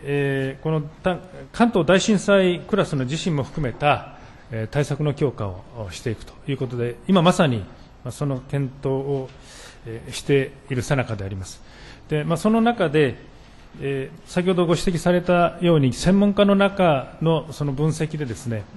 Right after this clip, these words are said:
これまで想定してきた、あ、よりも浅い、あの、ところで、えー、この直下型地震が起きる可能性がある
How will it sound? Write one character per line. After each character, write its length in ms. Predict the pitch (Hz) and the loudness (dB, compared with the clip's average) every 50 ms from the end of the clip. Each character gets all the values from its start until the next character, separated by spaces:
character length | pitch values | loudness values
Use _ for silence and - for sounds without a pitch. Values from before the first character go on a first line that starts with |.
| - - - | -20 -16 -10
こ 100 | - 185 | -6 -2
れ 60 | 180 202 | 0 0
ま 100 | 208 185 | 0 0
で 60 | 156 | 0
想 180 | - 180 190 | 0 -2 -2
定 180 | 180 185 202 185 | 0 0 -2 -2
し 60 | 185 | -2
て 160 | - - 185 | 0 -2 -4
き 80 | 180 - | -2 0
た、 320 | - 185 170 151 127 110 - - - - - - - | 0 2 2 2 0 -2 -8 -14 -20 -20 -20 -14 -6
あ、 200 | 143 139 131 131 - | -2 -2 -2 0 2
よ 100 | 165 170 | 2 2
り 100 | 151 139 | 4 4
も 260 | 139 151 139 110 - - - - - - - - - - | 4 4 2 2 0 -4 -14 -20 -20 -20 -20 -20 -14 -6
浅 540 | - 135 151 - - 226 247 240 233 220 202 | -2 -2 0 2 4 4 4 4 4 2 0
い、 40 | - - - - - - - - | -2 -6 -14 -20 -20 -16 -8 -2
あ 100 | 156 160 | -2 0
の、 140 | 170 160 160 | 0 0 -2
と 140 | - 170 | -2 -2
こ 140 | 165 - 190 | -2 0 2
ろ 100 | 180 180 | 2 2
で、 260 | 156 147 131 113 98 92 - - - - - - - - - - | 4 4 2 2 0 -2 -10 -16 -20 -20 -20 -20 -20 -18 -12 -6
え 640 | 131 127 127 127 123 123 120 120 117 113 110 113 113 | -4 -2 -2 0 0 0 -2 -2 -4 -6 -8 -10 -10
ー、 40 | - | -6
こ 80 | 131 | -4
の 180 | 131 131 127 131 | -2 -2 -2 -4
直 200 | 123 - - 135 | -4 -6 -10 -8
下 120 | - 143 | -6 -4
型 220 | 135 135 131 143 131 | -4 -2 -2 -2 -4
地 100 | 131 131 | -4 -6
震 260 | - - 135 113 110 | -8 -6 -6 -4 -2
が 240 | 117 - 110 110 - - - - | 0 0 -2 -2 -4 -8 -8 -6
起 80 | 127 | -4
き 100 | - 143 | -2 -2
る 80 | 131 - | -2 -2
可 120 | - 123 127 | 0 0 2
能 100 | 131 120 | 2 0
性 180 | - - 120 | 0 -2 -2
が 140 | 120 131 127 | -2 0 0
あ 40 | 123 | 0
る 100 | 110 | 0